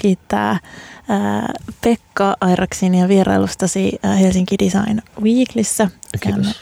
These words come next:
Speaker 1: innolla seuraamaan, mitä seuraavaksi tapahtuu. Ja Ervin Latimer,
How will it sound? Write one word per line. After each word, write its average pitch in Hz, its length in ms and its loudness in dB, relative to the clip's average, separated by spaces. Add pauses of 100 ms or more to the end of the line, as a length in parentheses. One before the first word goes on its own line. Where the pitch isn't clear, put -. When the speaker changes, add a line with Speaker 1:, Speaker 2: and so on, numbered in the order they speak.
(100)
Speaker 1:
innolla 202 320 0
seuraamaan, 208 560 -2
mitä 208 180 -2
seuraavaksi 233 540 -2
tapahtuu. 208 540 -2 (500)
Ja 233 80 2
Ervin 208 420 4
Latimer, 185 480 2